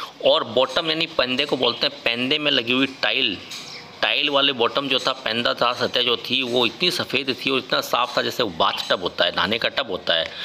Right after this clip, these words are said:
उतना ही साफ़ स्वच्छ पानी दिखाई दे रहा था, नीचे की तह भी दिखाई दे रही थी। I was timid about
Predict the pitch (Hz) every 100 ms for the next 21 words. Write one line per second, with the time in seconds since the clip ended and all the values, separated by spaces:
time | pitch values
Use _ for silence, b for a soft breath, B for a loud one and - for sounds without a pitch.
0 | B B - 135 - 147 135 147 143 -
1 | - 143 143 - 165 - 131 131 117 -
2 | 117 113 110 107 - 135 143 B B 113
3 | 113 104 127 123 - 113 120 113 101 101
4 | 101 95 92 90 95 87 B B B -
5 | 110 110 107 - - 160 170 165 - 117
6 | 120 131